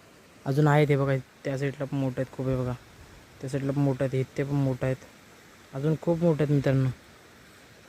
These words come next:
आता बघूया, तिथनं, तिथनं काढले मी. हे बघा, इथनं, इथनं एवढे काढले, इथनं एवढे काढले. तर ते अर्धे घेऊन गेले, ते बघा, इकडे गेले, तिकडे घेऊन गेले, हे बघा, तिकडे घेऊन गेलेत. आणि आता मी अर्धे घेऊन जातोय, थोडेसे राहिले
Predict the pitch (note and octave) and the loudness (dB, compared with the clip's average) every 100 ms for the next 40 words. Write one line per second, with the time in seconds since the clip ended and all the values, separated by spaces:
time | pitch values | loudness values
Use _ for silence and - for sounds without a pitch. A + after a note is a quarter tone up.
0 | - D3 C#3+ C#3 E3+ D#3 D3 D#3 D#3 E3 | -6 -2 0 4 4 4 4 2 2 2
1 | E3 D#3+ C#3+ C#3 C3+ C#3 C3+ C3+ - D3+ | 4 4 2 2 0 0 -2 -4 -6 -10
2 | C3 - D3+ C#3+ C#3+ C#3+ C3 B2+ A#2+ - | -12 -4 -2 0 0 0 -2 -2 -6 -12
3 | - - - - - - D3 C#3+ C#3+ C#3+ | -20 -20 -20 -20 -10 0 2 4 4 2
4 | C#3 C3+ C#3 C#3+ C#3 C3 C#3+ D3+ D#3 D3+ | 2 0 0 2 2 2 4 4 4 4
5 | D3 D3 D3 C#3+ C#3+ C3+ - - - - | 4 4 4 4 2 0 -6 -20 -20 -20
6 | - - - - D#3 D3 C3+ D3 C#3+ C#3 | -20 -20 -16 -8 -2 0 2 2 2 0
7 | C#3+ C#3+ C#3 - - - - - - - | 0 -2 -4 -10 -16 -20 -20 -20 -20 -20
8 | - - - - - - - - - D3 | -16 -16 -16 -20 -20 -20 -20 -14 -8 -4
9 | D#3 D#3 D3 D3+ D3+ D3 D#3 F#3 - - | 0 2 4 4 4 4 2 -2 -10 -20
10 | - - - - - - C#3+ - D#3 D#3+ | -20 -18 -20 -20 -16 -6 -2 2 4 6
11 | D#3 D3+ C#3+ D#3 C#3+ C3 D3 E3+ - - | 6 6 6 6 6 6 0 -4 -8 -20
12 | - - - - C#3+ C#3+ E3+ D3 D3 | -20 -20 -20 -6 -4 -2 0 2 2